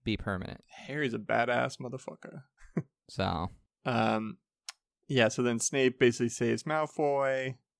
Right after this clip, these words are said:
Speaker 2: Um, you know, basically Ginny takes Harry to hide the book in the room of requirement. This is where they share their first kiss.
Speaker 1: Mm-hmm.
Speaker 2: It's kind of like the reverse Spider-Man. <laughs>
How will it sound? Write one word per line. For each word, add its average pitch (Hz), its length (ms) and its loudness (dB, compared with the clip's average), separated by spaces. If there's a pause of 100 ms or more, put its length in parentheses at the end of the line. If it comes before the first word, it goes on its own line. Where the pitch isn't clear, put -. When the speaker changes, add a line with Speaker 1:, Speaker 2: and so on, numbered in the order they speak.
(120)
Speaker 2:
Um, 117 520 0 (320)
you 135 220 0
know, 113 320 6
basically 117 640 2
Ginny 123 360 2
takes 117 240 0
Harry 113 320 0
to 117 80 -4
hide 113 320 0
the 113 60 -6
book 113 360 -2
in 117 60 -6
the 127 80 -8
room 117 200 -8
of 107 80 -10
requirement. 139 920 2 (360)
This 120 160 0
is 120 100 -6
where 113 360 6
they 110 480 0 (100)
share 117 500 4
their 113 200 4
first 120 320 -4
kiss. - 580 -2 (800)
Speaker 1:
Mm-hmm. 101 520 -2 (260)
Speaker 2:
It's - 80 -20
kind 123 200 4
of 117 100 4
like 113 200 4
the 117 140 2
reverse 113 380 0
Spider-Man. 139 760 -4
<laughs> - 40 -20